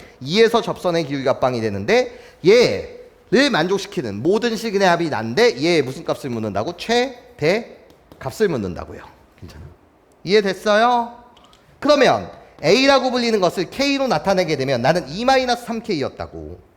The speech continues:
내가 몇 마이너스 삼 K? 이 마이너스 삼 K였다고. 그럼 너한테 묻는 것은 우리들의 합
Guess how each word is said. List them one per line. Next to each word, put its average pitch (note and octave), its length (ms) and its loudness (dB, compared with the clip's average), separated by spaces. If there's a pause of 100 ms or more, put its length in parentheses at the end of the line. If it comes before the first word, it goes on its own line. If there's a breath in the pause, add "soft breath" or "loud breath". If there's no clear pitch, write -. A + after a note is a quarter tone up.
(380 loud breath)
내가 E3+ 200 2
몇 C3+ 140 2
마이너스 F#3 380 0
삼 C3 140 -8
K? A3 400 -6
이 F#3+ 160 -10
마이너스 A3+ 380 0
삼 F#3+ 140 -8
K였다고. G#2+ 540 -8 (460 soft breath)
그럼 G#3 160 -2
너한테 G3 280 6
묻는 D3+ 220 -4
것은 A2+ 240 -4
우리들의 B2+ 380 -4
합 - 400 -6